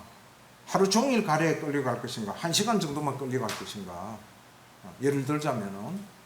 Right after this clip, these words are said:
예. 내 지금 가래 일어난 거 바로 알고는 그냥 그 수-, 자체로서 가래를 끝낼 것인가?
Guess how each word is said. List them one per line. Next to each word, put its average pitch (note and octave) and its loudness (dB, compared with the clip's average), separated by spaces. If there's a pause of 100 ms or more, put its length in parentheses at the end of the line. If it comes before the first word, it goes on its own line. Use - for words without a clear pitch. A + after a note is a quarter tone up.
(140)
예. G2 -10 (1200)
내 C#3+ 0
지금 F#3+ 4
가래 F#3 6
일어난 F3 4
거 D#3+ 0
바로 E3+ 4
알고는 D#3+ 4
그냥 E3 0
그 C#3+ -2
수-, - -10 (320)
자체로서 C#3 -6
가래를 B2+ -2
끝낼 C#3 -6
것인가? F#2+ -8